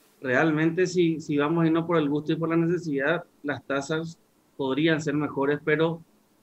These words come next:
tantas reuniones, bueno, hay una explicación. A tanto nivel, ya sea de, de riesgo y plazo de tiempo, siempre hay un estándar que manejan ellos y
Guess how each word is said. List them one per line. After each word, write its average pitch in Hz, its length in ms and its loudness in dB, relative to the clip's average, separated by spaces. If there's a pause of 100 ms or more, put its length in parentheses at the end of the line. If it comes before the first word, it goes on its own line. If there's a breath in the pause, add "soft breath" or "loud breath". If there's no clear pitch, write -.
(300)
tantas 185 440 2
reuniones, 175 500 4
bueno, 165 300 2
hay 156 140 0
una 165 120 4
explicación. 147 640 -2
A 147 100 -2
tanto 165 320 2
nivel, 160 680 4 (220)
ya 147 160 0
sea 156 280 2
de, 143 540 2 (260)
de 147 120 2
riesgo 139 840 0
y 147 180 -2
plazo 156 420 0
de 151 100 2
tiempo, 147 380 -2
siempre 170 380 2
hay 156 40 0
un 160 120 2
estándar 143 440 -2
que 156 100 -2
manejan 143 520 0
ellos 147 360 -4
y 175 220 0